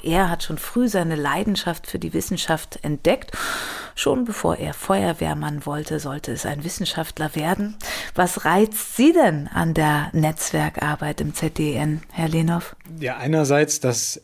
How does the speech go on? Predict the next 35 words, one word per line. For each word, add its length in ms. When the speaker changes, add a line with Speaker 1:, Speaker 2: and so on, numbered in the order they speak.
Speaker 2:
Thema 500
oder 240
die 380
Themenvielfalt, 1200
die 100
Digitalisierungsthemen, 1080
die 160
wir 320
im 420
Z 240
D 60
I 240
N 340
in 280
diesen 360
sechs 580
Domänen, 480
in 60
diesen 160
sechs 240
Anwendungsbereichen 1200
erforschen, 800
in 100
den 100
Transfer 520
bringen. 460
Das 220
ist 160
der 60
Grund, 260
weshalb 260
ich 240
Wissenschaftler 600
werden 280
wollte. 340